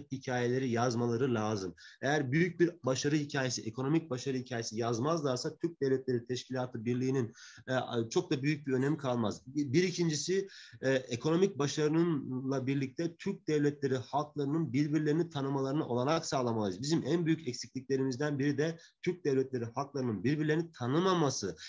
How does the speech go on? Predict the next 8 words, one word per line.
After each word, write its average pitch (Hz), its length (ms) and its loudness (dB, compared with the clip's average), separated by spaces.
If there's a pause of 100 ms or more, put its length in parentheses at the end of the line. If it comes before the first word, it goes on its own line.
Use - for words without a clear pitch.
(120)
E, 131 140 4
bizler 190 420 6
birbirimizi 175 480 4
tanımadığımız 165 680 2
müddetçe, 143 580 2 (240)
e, 127 180 4
bizi 156 260 2
temsil 165 180 2